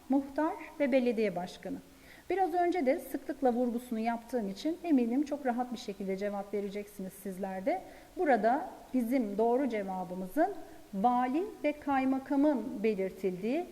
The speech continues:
Ceyhan seçeneğimizin olması gerekiyor. Çünkü tekrar söyleyelim, vali ve kaymakamlar seçilmezler, atanırlar. Oysa ki muhtar ve belediye başkanları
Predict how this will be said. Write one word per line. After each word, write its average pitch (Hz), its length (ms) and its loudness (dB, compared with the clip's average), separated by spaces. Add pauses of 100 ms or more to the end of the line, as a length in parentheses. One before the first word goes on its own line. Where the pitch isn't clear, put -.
(240)
Ceyhan 247 480 4
seçeneğimizin 185 720 -6
olması 180 420 -6
gerekiyor. 185 440 -4 (240)
Çünkü 269 320 0
tekrar 226 420 -2
söyleyelim, 190 580 -2 (260)
vali 262 360 4
ve 233 140 0
kaymakamlar 196 760 -4
seçilmezler, 262 880 2 (320)
atanırlar. 185 680 -4 (240)
Oysa 247 300 0
ki 202 160 -8
muhtar 226 520 -2
ve 190 120 -2
belediye 202 440 -2
başkanları 190 720 -4